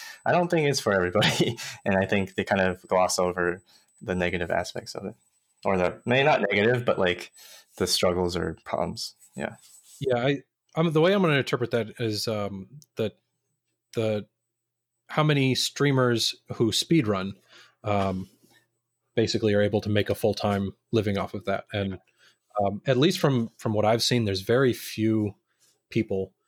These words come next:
Speaker 2: who can provide speedrunning content as their main content, not just one of a variety of things that they do, and to be financially stable, uh, on a full-time streaming platform. Um,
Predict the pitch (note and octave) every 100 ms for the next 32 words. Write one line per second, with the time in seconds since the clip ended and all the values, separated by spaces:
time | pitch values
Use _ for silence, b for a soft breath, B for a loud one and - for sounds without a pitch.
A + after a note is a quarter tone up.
0 | _ _ - A2 - A2 G2+ G2+ - -
1 | A2+ A2 G#2 G2+ - - C#3+ B2+ A2+ A2
2 | G2+ A#2+ G#2+ - G#2 G2 G#2 G2+ - F#2+
3 | F#2+ A2+ C3 A2 G2 F#2+ - G2+ - G#2
4 | G2 - G#2 - A2 G#2 G#2 G2 F#2 -
5 | A#2+ G2+ G2+ G#2 G2+ G2 - G#2 - -
6 | F#2+ C3+ A#2+ G2 B B B - A2 G#2
7 | G2+ A#2+ A2 G#2+ G#2 G2+ - _ - -
8 | A#2 A2 G2+ G#2+ F#2+ - A#2+ G2+ F#2+ F#2+
9 | _ G#2 G2+ G2 G#2 G2 - G#2 - G2
10 | F#2 - G2+ F#2+ - - - G#2+ A2+ -
11 | b b b b _ G2+ G2+ F#2+ F#2+